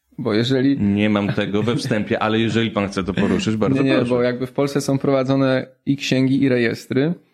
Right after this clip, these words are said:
Speaker 1: E, rejestry dotyczą tych linii, dla których prowadzone są programy krzyżowania, natomiast księgi dla tych linii, dla których są prowadzone pro-,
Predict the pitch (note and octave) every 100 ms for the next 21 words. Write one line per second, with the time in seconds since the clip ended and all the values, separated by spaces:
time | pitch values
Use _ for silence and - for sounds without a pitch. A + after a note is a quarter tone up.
0 | _ _ _ _ - A#2 A#2+ B2 B2+ B2+
1 | C3 - C3 B2 B2+ - B2+ B2+ C3 C3
2 | B2+ B2+ B2+ C3 B2 B2+ B2 B2 C3 B2
3 | B2 B2 B2 - B2 C3+ B2 B2 B2 -
4 | B2+ B2 C#3 C#3+ A#2+ A#2 A#2+ A#2+ B2+ -
5 | - B2+ B2+ B2 A#2+ B2 B2+ B2+ B2 A#2+
6 | - - B2+ - B2 B2 B2 B2+ B2+ B2
7 | B2 C#3 B2+